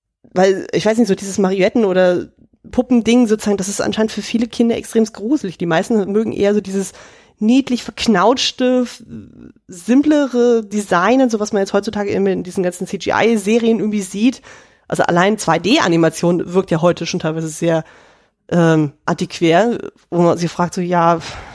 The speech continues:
das sollte man eigentlich auch wieder ein bisschen mehr hervorheben, so, und das ist ja eigentlich eher so im Anime-Bereich noch so ein bisschen präsent.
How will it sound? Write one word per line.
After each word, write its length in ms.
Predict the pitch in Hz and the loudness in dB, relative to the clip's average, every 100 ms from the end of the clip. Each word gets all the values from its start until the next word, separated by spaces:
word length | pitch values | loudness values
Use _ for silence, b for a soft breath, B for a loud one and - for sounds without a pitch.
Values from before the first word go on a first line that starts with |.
| B | B
das 140 | - | -4
sollte 180 | 185 196 | 0 0
man 100 | 170 | 0
eigentlich 180 | 190 - | -2 -4
auch 140 | 240 | -4
wieder 140 | 220 175 | 0 0
ein 80 | |
bisschen 220 | 175 170 170 | 0 -4 0
mehr 140 | 160 | 0
hervorheben, 520 | 175 - 165 170 175 | -2 -2 -2 0 -2
so, 140 | 175 175 | -2 -2
und 120 | 165 | -2
das 160 | 160 | -6
ist 140 | 175 - | -6 -2
ja 80 | 170 | 0
eigentlich 260 | 175 175 | 0 -2
eher 220 | 165 175 | 0 2
so 80 | 180 | 2
im 120 | 170 | 0
Anime-Bereich 680 | 165 165 202 226 226 202 220 | 0 0 2 2 2 2 0
noch 160 | 220 208 | 0 -2
so 100 | 202 | -4
ein 40 | |
bisschen 200 | 208 208 | -2 -4
präsent. 440 | 196 202 185 185 | -2 -2 0 0